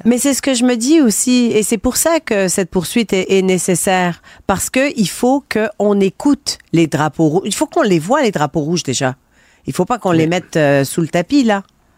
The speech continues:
Speaker 2: Mais Maître Valérie Assouline, régulièrement, on vous entend sur la D P J. Tu sais, c'est quoi le Christi de problème avec la D P J ?
Speaker 1: C'est,
Speaker 2: C'est un État dans l'État. Ils ont, ils, ils rentrent,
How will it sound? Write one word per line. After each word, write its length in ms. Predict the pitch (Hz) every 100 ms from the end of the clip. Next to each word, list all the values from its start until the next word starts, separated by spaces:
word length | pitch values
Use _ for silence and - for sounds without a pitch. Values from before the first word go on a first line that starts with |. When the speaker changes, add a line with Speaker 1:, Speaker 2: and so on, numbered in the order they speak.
| _ _ _ _ _
Speaker 2:
Mais 120 | 139 147
Maître 300 | 190 - 160
Valérie 380 | 143 143 151
Assouline, 440 | 156 - 143 151 139
régulièrement, 1040 | 113 135 117 131 160 156 139 139 151 160
on 20 |
vous 280 | 135 123 113
entend 480 | 139 120 - 156 170
sur 160 | - 120
la 100 | 117
D 140 | 120
P 220 | 101 120
J. 200 | 113 185
Tu 80 | -
sais, 60 | 165
c'est 200 | - -
quoi 200 | - -
le 60 | 262 -
Christi 440 | - - - -
de 60 | -
problème 480 | - 95 131 156 220
avec 200 | 90 -
la 60 | 107
D 180 | 117
P 260 | 113 127 107
J ? 300 | 107 147 233 - -
Speaker 1:
C'est, 240 | - -
Speaker 2:
C'est 240 | 165 - 165
un 140 | 160
État 320 | 185 180 247
dans 200 | 285 196 165
l'État. 380 | 156 135 214 320
Ils 380 | - 156 151 160
ont, 80 |
ils, 180 | 180 156 156
ils 200 | 160 143
rentrent, 320 | 175 175